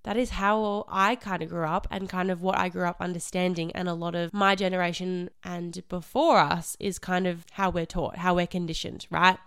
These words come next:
And I feel like now things are starting to change and people are starting to understand that it's not how it works. So moving forward, I was getting closer and closer to the World Champ-,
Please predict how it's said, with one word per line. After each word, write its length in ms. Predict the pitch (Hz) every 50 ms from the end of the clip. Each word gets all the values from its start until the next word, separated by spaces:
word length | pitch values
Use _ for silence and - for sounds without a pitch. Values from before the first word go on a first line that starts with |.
| - - - - - -
And 140 | - - 202
I 60 | 202
feel 200 | 190 - - 226
like 220 | 214 208 196 196 202
now 560 | 202 196 190 185 185 180 175 180 180 180 - - - -
things 300 | - - 190 185 185 -
are 40 | 175
starting 280 | 165 - 170 170 170 165
to 80 | 175
change 360 | 175 - 175 165 160 160 165 -
and 100 | 185 175
people 280 | - 185 180 - 170
are 20 | 170
starting 260 | - - 165 165 170
to 60 | -
understand 420 | 175 170 165 - - 175 165 165 175
that 120 | 175 -
it's 260 | - 247 269 247 -
not 240 | 247 220 240 269 277
how 200 | 240 247 240 226
it 40 | -
works. 400 | - 254 208 - - - - - -
So 100 | 285 269
moving 320 | 262 262 262 247 262 262
forward, 560 | 233 - 240 226 226 214 202 196 196 196 196 - - - - -
I 120 | - 196
was 120 | 202 202 190
getting 200 | - 196 190 196
closer 300 | 202 214 214 214 - 247
and 80 | 233
closer 360 | 220 214 202 196 - - 190 190
to 420 | - - - 196 185 180 175 180 -
the 80 | -
World 200 | 190 185 175 175
Champ-, 260 | - - 175 170 170